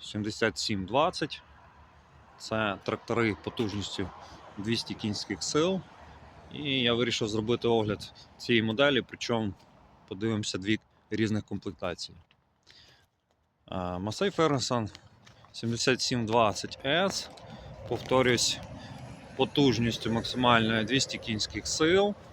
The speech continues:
Мотор тут стоїть шість і шість літра, шестициліндровий, а, виробництво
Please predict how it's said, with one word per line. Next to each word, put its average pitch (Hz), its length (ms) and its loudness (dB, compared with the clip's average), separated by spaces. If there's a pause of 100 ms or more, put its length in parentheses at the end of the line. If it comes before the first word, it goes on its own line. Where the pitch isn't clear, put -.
(1500)
Мотор 131 480 6
тут 110 180 -4
стоїть 110 500 0
шість - 640 -4
і - 20 -6
шість - 400 -2
літра, 180 400 0 (500)
шестициліндровий, 135 1160 0 (840)
а, 104 280 -2
виробництво 110 840 0